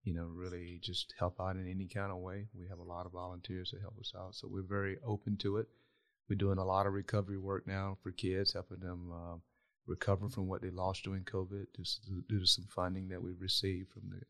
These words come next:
the governor's office, the Boys and Girls Clubs in Georgia, which is really helping us to catch some kids up 'cause most of 'em are four, four, four months behind when it comes to reading and five months behind when it comes to math. So we've gotta help our kids get caught up.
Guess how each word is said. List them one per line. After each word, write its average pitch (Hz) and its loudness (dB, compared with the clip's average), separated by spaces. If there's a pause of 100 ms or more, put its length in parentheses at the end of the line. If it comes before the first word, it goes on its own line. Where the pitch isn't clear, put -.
the 92 -8
governor's 92 -2
office, 92 -2
the - -10 (260)
Boys 95 2
and 92 -2
Girls 92 -4
Clubs 92 -4
in 92 -6
Georgia, 92 -6 (680)
which 107 6
is 95 2
really 101 2
helping 98 0
us 98 0
to - -6
catch - 0
some 95 -6
kids 101 0
up 87 -6
'cause 92 -4
most 95 2
of 95 0
'em 92 -4
are 90 -8 (560)
four, 113 12
four, 107 4 (100)
four 107 4
months 107 10
behind 104 4
when 95 0
it - -4
comes 104 4
to 92 -2
reading 101 0
and 87 -4
five 95 4
months 95 4
behind 95 0
when 95 -4
it - -8
comes 95 0
to - -6
math. 95 -2
So 90 -2
we've 92 0
gotta 95 2
help 98 0
our 95 -4
kids 101 0
get 104 -4
caught 101 2
up. 113 -4